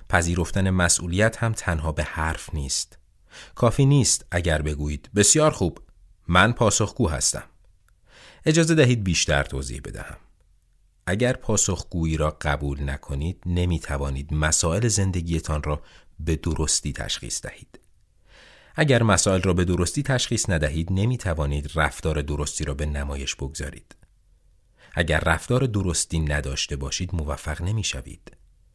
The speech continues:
موضوع به همین سادگی است. حتی اگر فکر کنید،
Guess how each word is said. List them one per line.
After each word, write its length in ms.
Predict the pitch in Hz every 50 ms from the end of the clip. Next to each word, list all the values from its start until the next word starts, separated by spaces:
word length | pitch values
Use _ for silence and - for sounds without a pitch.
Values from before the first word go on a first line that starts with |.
| _ _ _ _ _ _ -
موضوع 400 | 78 78 76 - 85 98 101 - - _ _ - _
به 100 | - 87
همین 440 | - - - 117 120 127 123 120 113
سادگی 560 | - - - 82 71 65 - 67 - - - -
است. 340 | - - - - _ - _ _ _ _ - - _ _ _ _ _ _
حتی 320 | - 95 87 - - 90
اگر 320 | - 80 87 82 85 80 80
فکر 420 | - - - 120 135 - - -
کنید، 420 | - - 92 90 85 82 82 -